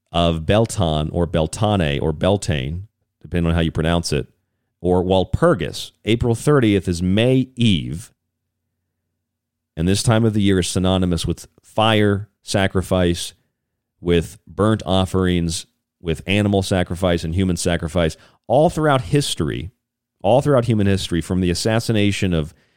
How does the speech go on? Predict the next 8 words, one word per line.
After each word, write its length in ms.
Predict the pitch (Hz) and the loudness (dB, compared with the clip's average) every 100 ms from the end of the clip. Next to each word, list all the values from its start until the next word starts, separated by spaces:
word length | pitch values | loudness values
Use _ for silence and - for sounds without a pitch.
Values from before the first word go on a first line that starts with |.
| _ - | _ -4
Abraham 460 | 85 82 82 82 | -2 0 0 2
Lincoln 400 | 92 131 127 120 | 2 0 0 -2
to 100 | 107 | -2
the 120 | 76 | -4
sinking 340 | - 92 87 85 | -2 -2 -2 -2
of 80 | 80 | -2
the 80 | |
Titanic, 840 | 85 87 78 - 131 127 127 127 - | -2 -2 -2 -2 0 2 0 -2 -8